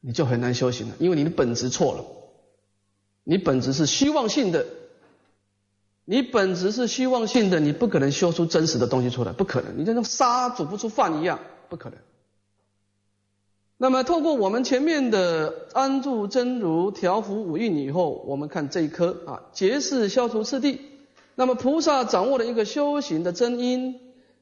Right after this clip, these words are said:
慢慢的走上菩提的真性，那么消灭五蕴的希望的执取，那么到底它的消除的次第，这个五蕴的消除次第是什么次第呢？这个地方有三段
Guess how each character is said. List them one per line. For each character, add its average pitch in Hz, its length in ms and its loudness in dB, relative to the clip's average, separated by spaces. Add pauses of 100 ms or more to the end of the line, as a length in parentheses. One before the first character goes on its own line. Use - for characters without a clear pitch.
慢 254 180 0
慢 247 200 2
的 202 80 2
走 170 240 0
上 214 200 0
菩 180 200 -2
提 196 120 -2
的 190 120 0
真 269 240 2
性， 269 420 -2 (840)
那 165 100 -10
么 156 140 -2
消 247 240 2
灭 254 200 2
五 160 220 -2
蕴 202 140 -2
的 156 80 0
希 147 180 -6
望 190 240 -2
的 143 80 -4
执 156 220 2
取， 131 280 2 (500)
那 - 120 -2
么 - 120 2 (480)
到 247 360 2
底 139 220 -2
它 170 160 -4
的 151 180 -6
消 233 380 -2
除 170 200 -2
的 - 100 2
次 - 240 2
第， 254 320 0
这 175 100 0
个 165 120 0 (240)
五 165 200 -2
蕴 262 220 2
的 160 120 2
消 175 180 0
除 170 160 -6
次 160 180 0
第 156 160 4
是 143 160 0
什 120 160 2
么 151 120 2
次 226 160 2
第 233 140 4
呢？ 208 180 2 (1120)
这 147 100 -4
个 143 80 0
地 156 120 2
方 151 160 2
有 113 140 2
三 135 240 0
段 202 180 0